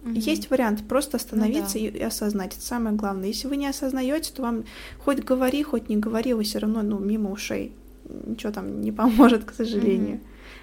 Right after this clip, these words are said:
Speaker 2: Вам нужно д-, дойти самому. А как дойти?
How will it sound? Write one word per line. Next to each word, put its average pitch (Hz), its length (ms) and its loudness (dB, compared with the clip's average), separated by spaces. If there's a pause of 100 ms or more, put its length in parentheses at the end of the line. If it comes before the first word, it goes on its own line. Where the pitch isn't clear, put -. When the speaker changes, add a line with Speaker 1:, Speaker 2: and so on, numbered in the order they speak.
Speaker 2:
Вам 214 160 4
нужно 240 220 4
д-, 220 260 -6
дойти 214 460 4
самому. 202 460 -2 (240)
А 220 100 2
как 247 240 4
дойти? 233 560 2